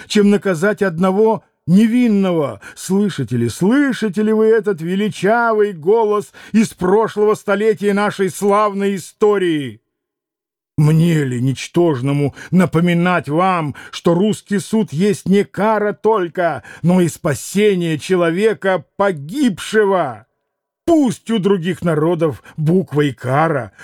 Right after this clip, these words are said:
у нас же дух — и смысл, спасение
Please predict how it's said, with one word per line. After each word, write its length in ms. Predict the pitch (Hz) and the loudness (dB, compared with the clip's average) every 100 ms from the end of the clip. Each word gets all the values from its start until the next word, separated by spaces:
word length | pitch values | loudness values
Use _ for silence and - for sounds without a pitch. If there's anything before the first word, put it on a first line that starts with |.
| - | -4
у 100 | 160 | 0
нас 300 | 151 160 147 | 2 2 0
же 220 | 107 117 | -4 -8
дух — 600 | 104 104 196 202 - - _ _ - | -8 0 2 2 -2 -16 _ _ 0
и 100 | 233 | 0
смысл, 960 | 151 - 156 180 247 254 - 147 139 - - | 0 0 4 4 4 2 -2 -10 -10 -10 -14
спасение 1120 | - - 208 143 - - 262 240 233 233 226 | -12 0 0 0 -6 -2 0 2 2 2 0